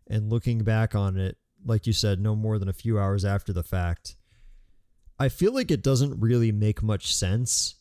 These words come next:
And I don't know how much Jim had, you know, say in this. Obviously, we don't need to break that down. I feel like it's more appropriate, Zach, to really break down the legacy of Jim Boeheim. But just as the, you know, the day in general,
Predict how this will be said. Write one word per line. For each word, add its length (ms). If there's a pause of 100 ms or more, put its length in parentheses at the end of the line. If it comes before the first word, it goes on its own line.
(140)
And 520
I 80
don't 160
know 120
how 200
much 560 (840)
Jim 360
had, 580 (260)
you 80
know, 220 (120)
say 360
in 140
this. 420 (1040)
Obviously, 420
we 100
don't 180
need 120
to 60
break 240
that 200
down. 320
I 80
feel 200
like 200
it's 180
more 160
appropriate, 500
Zach, 260
to 100
really 240
break 220
down 180
the 60
legacy 560
of 200
Jim 240
Boeheim. 600
But 300
just 220
as 180
the, 160
you 120
know, 100
the 100
day 480
in 160
general, 640